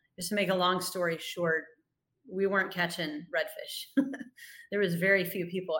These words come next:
actually catching redfish. So you can only have two lines in the water. So I sacrificed one of 'em, and I was really going for, um, whiting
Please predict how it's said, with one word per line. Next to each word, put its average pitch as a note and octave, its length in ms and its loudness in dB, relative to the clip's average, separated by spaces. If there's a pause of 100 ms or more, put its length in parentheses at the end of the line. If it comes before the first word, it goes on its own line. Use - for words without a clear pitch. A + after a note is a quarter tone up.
actually E3 400 -2
catching D#3+ 380 -8
redfish. D3+ 460 -4
So D#3+ 640 0
you - 300 -6
can - 20 0
only A3+ 180 2
have F#3 120 0
two G3 180 -2
lines E3 320 0
in E3 80 -4
the D3 100 -6
water. D3+ 400 0
So D3+ 360 0
I D#3 40 -2
sacrificed F3+ 760 -2
one E3 160 -4
of D#3+ 80 -2
'em, D#3+ 200 -4 (320)
and G3+ 100 2
I G#3 60 4
was G3+ 160 -2
really C4 320 2
going F3 340 2
for, E3+ 440 2
um, D#3 420 -4 (120)
whiting E3+ 520 -2